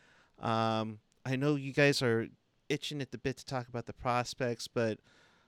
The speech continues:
uh, let's put this team on paper. The defense needs improvement. Goaltending, I would hope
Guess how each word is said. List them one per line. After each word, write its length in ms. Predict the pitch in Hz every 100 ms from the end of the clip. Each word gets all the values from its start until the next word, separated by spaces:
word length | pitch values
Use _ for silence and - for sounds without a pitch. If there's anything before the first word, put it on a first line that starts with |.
| _
uh, 260 | 107 113 107
let's 240 | 110 135
put 180 | - 156
this 200 | 135 131
team 200 | - 135
on 120 | 120
paper. 560 | 113 135 127 - 123 117 _ _ _ _ _ _ _ _ _ _ _ _ _ _ _ _ _ _ _ _ _ _ _ _
The 80 | 139
defense 720 | 139 127 160 185 - - - - _ _ _ _ _ 123
needs 220 | 123 -
improvement. 720 | 113 - 156 156 170 165 - _ _ _ _ _ _ -
Goaltending, 680 | 147 165 165 147 139 131 127 _ _ _ _ _ _ _ _ _ _ _ _ _ _ _ -
I 180 | 104 127
would 180 | 127
hope 260 | 123 156 156